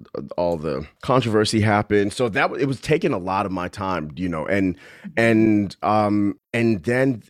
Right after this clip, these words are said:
as, as, as we got closer to the pandemic,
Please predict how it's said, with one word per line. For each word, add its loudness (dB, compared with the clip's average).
as, 0
as, -4
as 2
we -2
got 0
closer 2
to -4
the -4
pandemic, -6